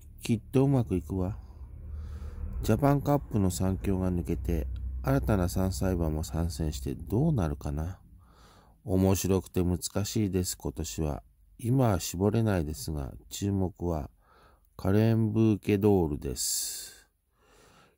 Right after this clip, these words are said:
気になるフィエールマンとクロノジェンシェスは強いし、来ると思うし、ローテーションもいいけど、長山二千五百メートルだったらいくらでも荒れます。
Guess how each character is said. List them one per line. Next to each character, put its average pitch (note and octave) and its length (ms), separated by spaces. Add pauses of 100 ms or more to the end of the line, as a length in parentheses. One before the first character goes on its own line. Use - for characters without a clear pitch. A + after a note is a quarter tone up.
(120)
気 - 160
に A#2 120
な A#2 160
る E2+ 240 (800)
フ - 220
ィ A#2 300
エ A2 40
ー - 20
ル F#2+ 120
マ D#2+ 180
ン D2 140
と - 420 (320)
ク - 140
ロ A2+ 160
ノ A2+ 200
ジ G#2 120
ェ G#2+ 140
ン G2 40
シ - 200
ェ D#2 140
ス - 200
は B1+ 140
強 F#2 340
い C2 40
し、 - 300 (160)
来 - 100
る B2+ 140
と - 140
思 D#2 220
う C#2+ 40
し、 - 300 (560)
ロ A#2 160
ー A#2 40
テ A#2 200
ー - 20
シ G2+ 140
ョ F2 60
ン D2+ 100
も C#2+ 120
い E2 120
い - 40
け - 140
ど、 - 220 (320)
長 F#2 320
山 A2 420 (240)
二 - 60
千 A2+ 300
五 D#2+ 120
百 F2 240
メ G2 200
ー F2 40
ト D#2+ 160
ル C#2+ 80
だ C#2+ 140
っ - 20
た - 220
ら B1 220 (640)
い A#2 120
く A2+ 120
ら F#2+ 180
で G#2+ 140
も G#2 260 (180)
荒 E2 140
れ D#2 120
ま D2 180
す。 - 600